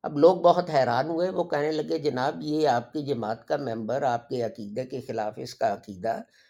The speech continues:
تو آپ نے اس کو کچھ کہا ہی نہیں۔" تو حضرت مرزا غلام احمد صاحب نے ایک کمال کا جواب دیا۔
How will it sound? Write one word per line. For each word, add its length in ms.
تو 220
آپ 400
نے 100
اس 160
کو 120
کچھ 300
کہا 220
ہی 40
نہیں۔" 260
تو 160
حضرت 260
مرزا 280
غلام 380
احمد 280
صاحب 240
نے 140
ایک 160
کمال 360
کا 120
جواب 500
دیا۔ 220